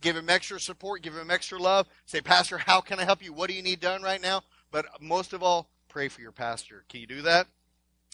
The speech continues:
Let's pray for Pastor Benito and Jennifer right now. Father, we love you and we thank you, Lord, for your goodness to us. And Father, I just pray, Lord, for Pastor Benito and Jennifer, Lord, that you would just surround them with people that will help them,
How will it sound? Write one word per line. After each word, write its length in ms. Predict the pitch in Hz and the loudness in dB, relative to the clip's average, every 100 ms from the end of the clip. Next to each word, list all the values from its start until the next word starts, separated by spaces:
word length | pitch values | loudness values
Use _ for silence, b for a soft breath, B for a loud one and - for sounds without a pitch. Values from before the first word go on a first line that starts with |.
| - - | -20 -4
Let's 160 | 156 | -2
pray 140 | - 170 | 4 2
for 120 | 170 | 4
Pastor 300 | 156 156 156 | 2 2 -2
Benito 240 | 139 139 | -10 -10
and 100 | 131 | -10
Jennifer 240 | 131 131 127 | -14 -18 -14
right 140 | 123 | -14
now. 140 | 120 113 _ _ _ | -14 -18 _ _ _
Father, 320 | - 175 175 | 6 8 8
we 160 | 170 180 | 6 2
love 260 | 165 170 160 | 4 4 0
you 100 | 160 | -6
and 80 | |
we 100 | 160 | -8
thank 280 | 151 151 147 | -4 -2 -4
you, 60 | 147 | -6
Lord, 160 | 139 | -8
for 100 | 131 | -8
your 160 | 131 131 | -12 -14
goodness 400 | 120 117 107 - | -14 -16 -14 -14
to 160 | - 110 | -14 -14
us. 260 | 107 - - b b b | -14 -16 -20 b b b
And 100 | 151 | 0
Father, 260 | 180 175 165 | 2 4 4
I 100 | 180 | 4
just 220 | 175 - | 0 -18
pray, 320 | - 156 151 | -6 -2 -2
Lord, 180 | 135 131 | -4 -12
for 120 | 135 | -14
Pastor 340 | 135 143 - | -8 -6 -8
Benito 320 | 135 131 139 123 | -14 -12 -12 -14
and 80 | |
Jennifer, 340 | 123 127 - 120 b b b 147 | -16 -18 -20 -20 b b b -8
Lord, 160 | 156 | -8
that 260 | 143 - - | -8 -10 -12
you 140 | 175 | -12
would 180 | 170 156 | -10 -10
just 380 | - 160 135 - | -6 -2 2 2
surround 600 | 156 143 151 160 170 170 | -2 -2 2 4 2 -2
them 120 | 160 | -10
with 160 | 147 - | -12 -14
people 500 | 170 151 - 120 113 _ _ _ _ | -10 -10 -10 -14 -16 _ _ _ _
that 200 | 156 151 | 2 2
will 180 | 143 135 | 0 -8
help 360 | - - 156 - | -2 0 0 -4
them, 320 | - 127 107 | -10 -10 -10